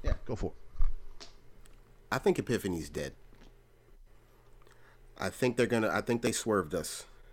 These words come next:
Speaker 2: Um, I think we're gonna get one of those, whichever that season was, where at the very end you realize that Ghost is the one that killed all the, uh, the Primaras. Um, I think,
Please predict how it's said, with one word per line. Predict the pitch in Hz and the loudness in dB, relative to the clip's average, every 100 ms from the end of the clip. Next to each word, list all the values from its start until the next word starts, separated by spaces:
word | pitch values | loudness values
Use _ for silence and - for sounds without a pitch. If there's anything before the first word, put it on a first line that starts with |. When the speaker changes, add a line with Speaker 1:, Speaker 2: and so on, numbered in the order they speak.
| - 85 | -12 -4
Speaker 2:
Um, | 87 82 80 | -2 -2 -4
I | - | -8
think | - 101 | -6 -4
we're | 101 | -2
gonna | 98 | -2
get | 87 104 | -2 -4
one | - 98 | -2 -2
of | 95 | 0
those, | 98 95 92 92 87 - - | 0 2 0 -2 -4 -10 -12
whichever | 85 90 120 113 120 | -8 -4 -2 0 0
that | 110 127 | 0 0
season | - 110 104 101 | -2 -2 0 2
was, | 104 98 90 | 2 2 0
where | 95 98 92 90 - - - - - | 0 0 0 -4 -8 -20 -20 -12 -2
at | 92 - | -2 0
the | 78 | -2
very | 95 101 101 | 2 2 2
end | - 98 95 | 0 0 -2
you | 90 92 | -4 -2
realize | 101 95 90 85 | 0 2 2 0
that | 92 82 | -2 -4
Ghost | 73 90 - | -4 -4 -4
is | 92 - | -6 -4
the | |
one | 87 87 | -2 -2
that | 87 - | -4 -6
killed | - 95 85 | -4 -2 -2
all | 87 82 | -2 -4
the, | 82 85 | -4 -4
uh, | 85 76 | -4 -6
the | 82 | -8
Primaras. | - 85 82 87 87 87 82 - - - - - - | -8 -10 -4 -2 -2 -2 -4 -8 -14 -20 -20 -20 -8
Um, | - 82 78 73 73 - - - - - - - - - - | 0 2 2 -2 -6 -12 -20 -20 -20 -20 -20 -20 -20 -18 -2
I | 85 98 | 0 0
think, | - 107 95 92 | -2 -2 0 -4